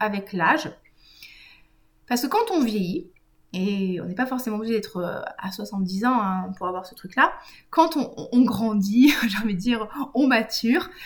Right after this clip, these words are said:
on fait quand même moins de choses, on est quand même plus calme, on est quand même plus posé. Mais moi, je le vois, hein, autant il y a, autant quand j'étais jeune coach sportif, euh, quand je faisais, euh, cinq cours de fitness par jour, six, j'étais super contente. J'étais là, youhou, quand je faisais mes trente heures de cours collectifs par semaine,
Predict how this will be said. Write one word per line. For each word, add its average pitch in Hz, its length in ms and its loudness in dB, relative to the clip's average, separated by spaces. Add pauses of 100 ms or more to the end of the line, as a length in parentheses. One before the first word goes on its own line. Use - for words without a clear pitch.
(340)
on 269 100 2
fait 427 100 8
quand 359 220 6
même 294 100 4
moins 262 180 6
de 254 60 6
choses, 233 160 -2
on 196 40 0
est 185 80 0
quand 190 100 0
même 196 180 2
plus 208 160 -10
calme, 240 280 4
on 247 40 2
est 202 80 -2
quand 190 80 -6
même 185 220 -2
plus 320 280 4
posé. 214 580 0 (280)
Mais 226 80 6
moi, 294 300 8
je 240 60 6
le 247 100 8
vois, 233 240 8
hein, 190 220 6
autant 269 320 0
il 254 80 4
y 220 40 6
a, 196 240 6
autant 196 220 -2
quand 247 100 -10
j'étais 196 300 -4
jeune 214 220 -2
coach 220 200 -4
sportif, 247 520 -2
euh, 185 140 -6
quand 208 120 -6
je 220 120 -6
faisais, 214 400 2
euh, 196 100 2
cinq 269 360 -2
cours 262 180 2
de 233 100 2
fitness 240 480 2
par 226 220 4
jour, 247 220 2
six, 262 240 0
j'étais 185 220 -2
super 277 400 0
contente. 247 420 4 (160)
J'étais 214 120 -2
là, 214 80 0
youhou, 679 580 8
quand 403 100 4
je 285 80 2
faisais 254 260 0
mes 233 120 4
trente 240 280 -2
heures 262 120 2
de 226 80 -2
cours 233 160 -10
collectifs 208 380 -6
par - 140 -6
semaine, 220 300 -4